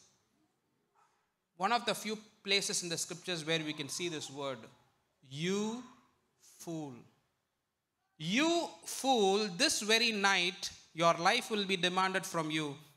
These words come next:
Then you will get what you have prepared. You will, you will get what you have prepared for yourself. This is how it will be with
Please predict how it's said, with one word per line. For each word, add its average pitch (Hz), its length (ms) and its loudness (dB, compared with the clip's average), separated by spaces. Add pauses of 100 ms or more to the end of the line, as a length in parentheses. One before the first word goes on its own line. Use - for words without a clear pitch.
Then 156 140 0
you 175 120 2
will 175 140 4
get 214 320 0
what 180 400 2
you 160 180 -4
have 151 320 -2
prepared. 175 460 0 (460)
You 175 140 -2
will, 175 200 0 (180)
you 170 120 -2
will 170 120 0
get 196 280 0
what 185 340 2
you 214 240 -4
have 175 220 0
prepared 165 340 -2
for 156 100 -8
yourself. 143 440 -6 (400)
This 247 160 2
is 294 160 2
how 254 220 8
it 208 100 -2
will 202 140 2
be 208 220 2
with 175 180 0